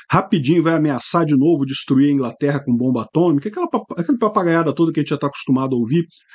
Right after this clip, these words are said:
várias vezes, né? Enfim, é, pode ter certeza que vão che-, vão chiar muito, porque é só isso que eles podem fazer, não podem fazer nada além de reclamar, né? Agora, bom, vamos falar sobre a situação lá em Bakhmut, né? Como a gente viu, a questão da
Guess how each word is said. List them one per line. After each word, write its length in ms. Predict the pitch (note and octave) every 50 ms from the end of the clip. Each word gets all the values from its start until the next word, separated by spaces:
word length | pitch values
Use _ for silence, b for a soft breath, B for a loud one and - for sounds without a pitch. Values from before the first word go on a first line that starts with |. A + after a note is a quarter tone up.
| B B B
várias 400 | - A#2+ D#3+ F3+ E3+ D#3 B2+ A2
vezes, 400 | A2+ C#3+ D#3 E3 D#3 D3 C#3 A#2
né? 180 | C3+ D3+ D#3+ D#3+ F3
Enfim, 300 | F#3+ G3+ - - C#3+ A#2 A2+ - _
é, 380 | C3+ C3 C3+ C3+ B2+ B2 A#2+ A#2 A#2 - _ _
pode 220 | - E3 F3 E3+
ter 120 | E3+ F3 F3
certeza 520 | - - D3 - - - E3+ F3 E3 D#3
que 100 | D#3+ -
vão 140 | D#3 D#3+ D#3+
che-, 200 | D#3 - E3 D#3 -
vão 160 | C3+ D#3+ F#3
chiar 300 | E3+ - - F#3 F#3+ F3+
muito, 260 | E3 D#3 D3+ C3 - - - b b b b b
porque 140 | _ - D4+
é 20 |
só 160 | A#3 - A3
isso 140 | F#3+ F3 -
que 60 | -
eles 120 | F3 D#3+ -
podem 280 | - D3+ C#3 C#3 D3
fazer, 320 | C#3 - F3 C#3 A#2+ A#2 A#2
não 100 | A#2 A#2+
podem 220 | A#2+ C#3+ C3+ C#3
fazer 260 | C3+ - C3+ B2+ C#3+
nada 320 | C#3 C3 C#3 D3 D3 C#3+ D#3 -
além 320 | D#3+ C#3+ C3 C3 C3+ C#3 C#3 _ b b b b b b _
de 80 | C#3+ C3
reclamar, 560 | B2+ C#3+ C#3 - D#3 C#3+ B2 A2+ G2+ F#2+ F#2+
né? 200 | G#2 B2+ D#3 E3 - _ _ _ _ _ _ _ _ _ _ _ _ _ _ _ _ _ _
Agora, 400 | - G3+ G#3 A3 A3+ A3+ A3 G#3+ -
bom, 260 | E3 A3+ B3 G3+ D#3 -
vamos 320 | - B2 G#3 C#4+ D#4+ C#4 -
falar 360 | - D4+ G#3 D#3 F3 F3+ F3 - - C#3+
sobre 220 | - - F#3 F3+ F3+
a 40 | E3+
situação 480 | - - - D#3+ C3+ - - - D#3+
lá 180 | D3 D3+ E3 E3
em 160 | D#3+ C#3+ A#2+
Bakhmut, 480 | G#2+ C#3+ F#3 F#3+ D#3+ C3+ B2+ A#2+ A#2 A#2+ -
né? 100 | E3 F#3+
Como 160 | F#3+ G#3+ A3+
a 20 | B3+
gente 160 | A#3+ - F#3
viu, 220 | D3 F#3 A3+ - -
a 80 | F#3+
questão 320 | F#3+ - F3+ - - G3+ G3
da 140 | F#3 F3